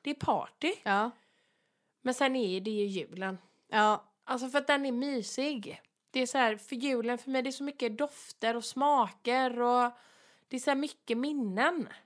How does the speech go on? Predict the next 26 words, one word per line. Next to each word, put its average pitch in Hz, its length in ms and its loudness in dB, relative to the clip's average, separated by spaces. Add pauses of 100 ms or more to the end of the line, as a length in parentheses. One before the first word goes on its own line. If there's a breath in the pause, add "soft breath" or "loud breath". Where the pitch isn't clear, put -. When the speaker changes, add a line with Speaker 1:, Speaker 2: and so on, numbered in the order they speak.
(120)
Speaker 2:
Den 262 140 0
är 285 80 2
så 247 100 -2
lång 294 520 2
Speaker 1:
Ja. 311 120 12
Speaker 2:
också. 208 180 4
Man 233 200 0
förbereder 202 680 4
ju 311 120 4
hela 330 240 4
december 185 640 0
Speaker 1:
Precis. 269 200 4
Speaker 2:
liksom, 269 300 2
och 214 60 0
man 220 140 0
pyntar 208 720 0
och 208 280 4
man 214 640 -2
sätter 247 280 -4
in 247 120 -4
en 262 160 -4
gran 208 500 0
och 214 60 -2
man 220 100 4
Speaker 1:
Ja. 262 240 10
Speaker 2:
liksom 214 360 0